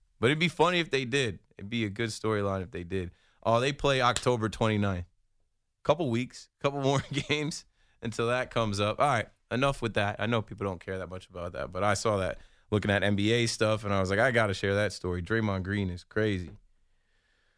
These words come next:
Let's get back to the phones. We're gonna roll through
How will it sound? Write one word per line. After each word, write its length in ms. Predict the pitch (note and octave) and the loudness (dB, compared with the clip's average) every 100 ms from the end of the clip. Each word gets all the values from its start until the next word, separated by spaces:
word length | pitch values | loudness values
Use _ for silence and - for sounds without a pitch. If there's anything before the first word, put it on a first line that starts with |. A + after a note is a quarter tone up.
| _ _ _ | _ _ _
Let's 160 | - G3 | 2 2
get 140 | A#3 | 2
back 180 | G#3+ A3+ | 2 0
to 80 | A3+ | 0
the 80 | A3 | 0
phones. 320 | F#3+ A3 D#3+ | 2 2 2
We're 60 | D3+ | 0
gonna 160 | F#3+ | 0
roll 240 | D#3+ E3+ F3+ | 2 0 -2
through 400 | E3+ E3+ E3 | -2 -2 -4